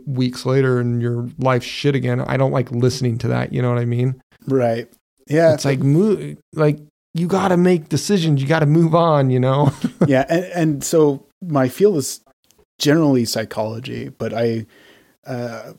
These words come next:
Speaker 2: my background is what's called, uh, cognitive neuroscience. So I, I look at the brain and the way that the brain works globally and affecting our behaviors.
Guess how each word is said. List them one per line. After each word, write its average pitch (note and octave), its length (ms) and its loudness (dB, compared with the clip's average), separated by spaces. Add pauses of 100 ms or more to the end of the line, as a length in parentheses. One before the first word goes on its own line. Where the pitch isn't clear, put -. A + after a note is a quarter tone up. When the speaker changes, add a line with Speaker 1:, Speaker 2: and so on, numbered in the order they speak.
(220)
Speaker 2:
my D#3+ 260 -2
background B2+ 420 0
is A2 120 -6
what's G#2+ 160 -8
called, A2+ 260 -10 (560)
uh, A2 220 -12
cognitive C#3 400 2
neuroscience. G#2+ 1040 -6
So G#2 320 -6
I, A2 180 -4
I A#2 120 -2
look B2+ 180 2
at A#2+ 80 -4
the A#2 60 -6
brain A2+ 440 -4
and G#2+ 80 -6
the G#2 60 -6
way A2 120 -4
that G#2+ 160 -6
the A2 120 -8
brain A2+ 340 -6
works G#2+ 260 -10
globally A2+ 540 -6
and G#2 240 -10
affecting A#2 400 -10
our G#2+ 100 -6
behaviors. A2+ 640 -4